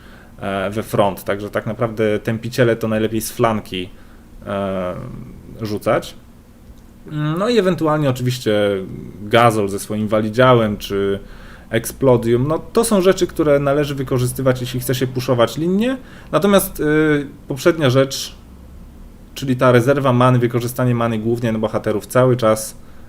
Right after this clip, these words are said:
e, jest w mocy. Należy o tym pamiętać. Kolejna rzecz. E, w pewnym sensie amunicja na wieżach i fortach to jest jakiś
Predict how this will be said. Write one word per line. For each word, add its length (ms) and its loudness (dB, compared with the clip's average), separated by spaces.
e, 420 -2
jest 300 2
w 20 -8
mocy. 380 -4
Należy 300 4
o 40 2
tym 140 -6
pamiętać. 580 -10
Kolejna 400 4
rzecz. 380 -2
E, 40 -14
w 100 -18
pewnym 380 2
sensie 520 -4
amunicja 800 0
na 120 -2
wieżach 540 0
i 200 -8
fortach 520 0
to 100 -4
jest 180 -2
jakiś 640 -2